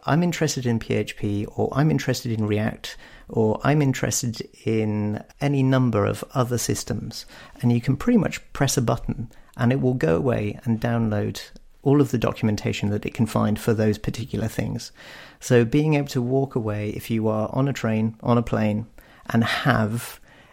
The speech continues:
exactly what is the difference between slice and splice, or what is the, the conjugation of,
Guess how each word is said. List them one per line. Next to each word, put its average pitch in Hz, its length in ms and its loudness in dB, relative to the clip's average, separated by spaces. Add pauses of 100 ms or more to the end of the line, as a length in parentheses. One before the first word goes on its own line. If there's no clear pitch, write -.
(120)
exactly 127 600 0
what 131 280 2
is 143 120 0
the 127 100 -4
difference 120 380 -2
between 107 400 -2
slice 120 580 0
and 107 220 -2
splice, - 680 -2 (140)
or 120 300 0
what 139 340 0
is 135 180 0
the, 120 380 -2
the - 160 -4
conjugation 117 720 -2
of, 107 260 -4